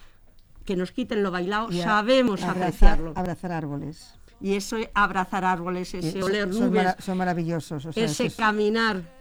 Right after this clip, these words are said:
Speaker 1: acompañada o sola con ese boli y esa libreta ahí para apuntar, es algo que será siempre y es su imagen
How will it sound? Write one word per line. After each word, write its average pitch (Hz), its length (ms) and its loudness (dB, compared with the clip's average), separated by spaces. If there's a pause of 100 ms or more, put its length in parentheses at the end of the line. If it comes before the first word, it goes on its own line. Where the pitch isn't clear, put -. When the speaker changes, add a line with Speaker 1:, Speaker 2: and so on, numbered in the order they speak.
(160)
Speaker 1:
acompañada 190 920 0
o 220 140 0
sola 202 520 0 (220)
con 175 440 2
ese 196 360 -8
boli 180 420 -4 (300)
y 190 280 -2
esa 196 360 -4
libreta 180 520 -6
ahí 185 160 -2
para 175 260 -4
apuntar, 180 520 -4 (640)
es 180 280 -12
algo 175 360 -8
que 165 180 -10
será 170 520 -6
siempre 196 600 -6 (200)
y 170 200 -4
es - 320 -8 (140)
su - 240 -4
imagen 196 640 2